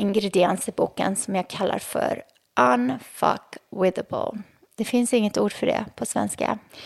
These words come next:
Och det är egentligen att inte låta någon trampa på en. Inte n-,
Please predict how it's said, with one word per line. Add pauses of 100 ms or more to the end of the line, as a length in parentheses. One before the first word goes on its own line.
(240)
Och
det
är
egentligen
att (140)
inte
låta
någon (580)
trampa
på
en. (180)
Inte
n-,